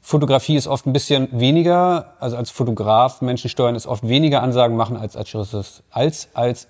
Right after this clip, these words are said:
Regisseur, Zungenbrecher. Oder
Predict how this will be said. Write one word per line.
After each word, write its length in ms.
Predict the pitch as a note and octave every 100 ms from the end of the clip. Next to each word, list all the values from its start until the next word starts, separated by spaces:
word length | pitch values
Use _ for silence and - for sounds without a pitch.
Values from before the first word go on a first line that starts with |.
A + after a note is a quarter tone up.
| -
Regisseur, 840 | G#2+ A#2 A2 - - G#2+ C#3 F#3
Zungenbrecher. 560 | - B2 B2+ C#3+ F#3 F#3+ _ _ _ - C3+ -
Oder 400 | C3+ C3+ -